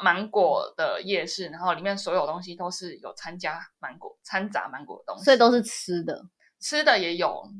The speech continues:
Speaker 1: 然后用的也有，反正就是一个市集这样。
Speaker 2: 用的要怎么掺杂芒果？
Speaker 1: 没有，不一定要掺杂芒果。
Speaker 2: 你是说它的 design 是跟芒果有关？
Speaker 1: 对，然后那一天还有那个芒果大赛，就是吃芒果大赛。
Speaker 2: 好爽哦。
Speaker 1: 然后赢的就抱一箱芒果回家。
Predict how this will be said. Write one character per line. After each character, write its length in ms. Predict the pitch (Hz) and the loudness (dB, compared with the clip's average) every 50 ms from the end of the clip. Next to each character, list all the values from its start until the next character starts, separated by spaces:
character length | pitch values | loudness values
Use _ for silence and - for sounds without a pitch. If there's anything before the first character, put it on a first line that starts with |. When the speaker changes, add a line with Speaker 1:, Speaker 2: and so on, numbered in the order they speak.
| - - _ | -18 -12 _
Speaker 1:
然 120 | 190 175 | -4 -4
后 180 | 190 208 208 202 | 2 2 2 2
用 200 | 220 247 214 180 | 2 0 -2 -4
的 100 | 165 156 | -8 -12
也 160 | 151 151 151 | -12 -12 -6
有， 160 | 160 151 117 - - | -2 -2 -2 -2 -2
反 120 | 170 180 | -2 -2
正 120 | 202 214 | -2 -2
就 100 | 214 214 | -2 -4
是 140 | 208 208 202 | -6 -6 -8
一 20 | 170 | -8
个 100 | 170 170 | -8 -8
市 200 | - - 170 - | -8 -10 -10 -14
集 160 | - _ _ | -16 _ _
这 60 | _ | _
样。 80 | - - | -14 -2
Speaker 2:
用 240 | - 294 359 330 302 | 6 10 12 12 12
的 60 | 262 | 12
要 160 | 233 240 247 254 | 12 12 12 12
怎 120 | 247 208 | 10 4
么 140 | 170 160 160 | 2 0 -4
掺 300 | - - 180 170 180 175 | 0 0 0 0 2 0
杂 160 | 165 123 95 | 0 0 0
芒 260 | 104 - - - - | -2 -6 -8 -10 -14
果？ 240 | - - - - - - | -14 -14 -14 -14 -12 0
Speaker 1:
没 120 | 196 214 | 6 8
有， 160 | 214 208 190 | 10 10 8
不 140 | - 254 254 | 8 4 0
一 80 | 214 190 | 0 0
定 100 | 196 196 | -2 0
要 140 | 180 170 - | 0 0 0
掺 60 | - | 4
杂 40 | 220 | 6
芒 40 | |
果。 40 | 233 | 6
Speaker 2:
你 0 | |
是 60 | 247 | 10
说 120 | 247 294 277 | 10 10 12
它 140 | 294 269 254 | 12 12 12
的 100 | 240 214 | 12 10
design 680 | - 180 180 175 165 190 180 175 170 165 165 170 175 - | 8 4 2 4 4 4 4 6 4 4 2 0 -2 -2
是 160 | 180 180 175 | -2 2 6
跟 240 | 208 180 160 175 170 | 6 6 6 6 4
芒 0 | |
果 0 | |
有 20 | |
关？ 100 | 160 151 | 4 2
Speaker 1:
对， 0 | |
然 100 | 202 233 | 4 8
后 380 | 254 269 233 220 202 - - - | 10 12 12 12 10 8 6 4
那 100 | 233 226 | 4 4
一 60 | 226 | 2
天 200 | 180 202 240 220 | 2 0 0 0
还 120 | 220 190 175 | 2 2 0
有 140 | 151 107 101 | 0 0 -2
那 80 | 170 | -4
个 120 | 165 147 - | -6 -6 -6
芒 140 | - 135 - | -8 -10 -8
果 140 | - 147 - | -8 -10 -4
大 200 | - 143 120 107 | -2 -2 -4 -4
赛， 160 | - - 117 78 - - _ _ _ _ _ _ _ _ | -6 -8 -8 -10 -10 -12 _ _ _ _ _ _ _ _
就 100 | 208 190 | -6 -6
是 80 | 196 | -4
吃 240 | 196 - - 202 196 | -4 -6 -6 -6 -6
芒 180 | 185 - - 175 | -8 -8 -12 -12
果 160 | - - - | -16 -12 -2
大 140 | - - - | 0 0 0
赛。 180 | 202 - - - - | 0 0 2 6 8
Speaker 2:
好 140 | 233 302 359 | 8 8 8
爽 580 | 214 202 - - - 330 359 285 226 202 202 190 | 6 2 -4 -4 2 4 8 10 10 10 8 8
哦。 40 | 185 | 10
Speaker 1:
然 180 | 190 190 202 214 | 12 12 12 12
后 220 | 214 - - - | 12 12 12 8
赢 100 | 202 196 | 4 6
的 200 | 202 202 190 175 | 6 6 6 6
就 180 | - 220 208 - - - | 4 2 2 2 6 6
抱 140 | 214 - | 6 6
一 60 | - 208 | 6 -2
箱 200 | - - - 165 160 | -6 -6 -8 -10 -12
芒 80 | 139 127 - | -14 -14 -14
果 120 | - - - | -18 -20 -20
回 120 | - - _ | -20 -20 _
家。 140 | - - - | -16 -14 -12